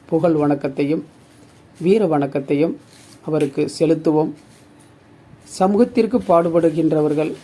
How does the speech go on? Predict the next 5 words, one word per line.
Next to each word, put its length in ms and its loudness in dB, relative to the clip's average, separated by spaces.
பாதுகாப்பாக 880 0
செயல்பட 580 -2
வேண்டும். 420 0
ஒரு 160 2
நல்ல 460 4